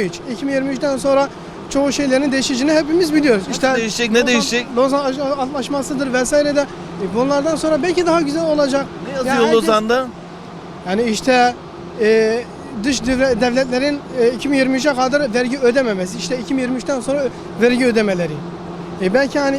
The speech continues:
Speaker 1: insanların yükü biraz
Speaker 2: Onu
Speaker 1: daha
Speaker 2: bize vergi ödüyor, vergi ödemiyor. Nereden okuduk?
Speaker 1: Yani biz bunu hep böyle sosyal tarih derslerinde bu,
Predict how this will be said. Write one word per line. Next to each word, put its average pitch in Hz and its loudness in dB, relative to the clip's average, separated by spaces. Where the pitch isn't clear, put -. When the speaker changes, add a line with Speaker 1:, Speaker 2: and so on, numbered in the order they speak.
Speaker 1:
insanların 269 0
yükü 269 2
biraz 285 4
Speaker 2:
Onu 247 2
Speaker 1:
daha 269 2
Speaker 2:
bize 220 2
vergi 190 0
ödüyor, 202 2
vergi 196 0
ödemiyor. 196 -2
Nereden 226 0
okuduk? 226 -6
Speaker 1:
Yani 220 0
biz 220 -4
bunu 240 2
hep 233 -2
böyle 247 -4
sosyal 240 -4
tarih 233 0
derslerinde 226 -2
bu, 262 -8